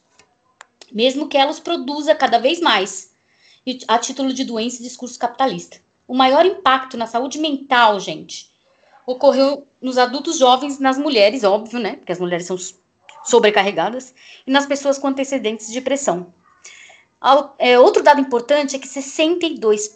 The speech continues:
por cento dessas pessoas tiveram uma re-, a renda diminuída na pandemia, ou ficaram sem renda.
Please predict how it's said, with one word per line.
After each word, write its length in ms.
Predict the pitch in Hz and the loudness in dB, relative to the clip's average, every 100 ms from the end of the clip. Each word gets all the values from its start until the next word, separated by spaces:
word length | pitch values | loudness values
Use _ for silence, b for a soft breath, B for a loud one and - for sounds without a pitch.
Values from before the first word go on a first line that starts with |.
| _ | _
por 140 | 359 392 | -2 -2
cento 460 | - 294 359 349 | 0 0 0 0
dessas 260 | 202 202 208 | 0 0 -6
pessoas 360 | 196 220 220 | -10 -8 -8
tiveram 300 | - 214 220 | -6 0 0
uma 100 | 233 | 0
re-, 180 | 214 240 - | -4 -4 0
a 100 | 226 | 0
renda 500 | 208 285 240 170 170 | 2 -2 -2 -4 -6
diminuída 540 | 190 214 254 247 247 240 | -8 -4 -2 -2 -2 -2
na 80 | 240 | -2
pandemia, 480 | 233 233 202 196 | -6 -8 -6 -2
ou 100 | 220 | 0
ficaram 340 | 302 - 277 277 | 0 2 4 2
sem 220 | 277 233 | -2 -4
renda. 340 | 175 160 - | -4 -6 -10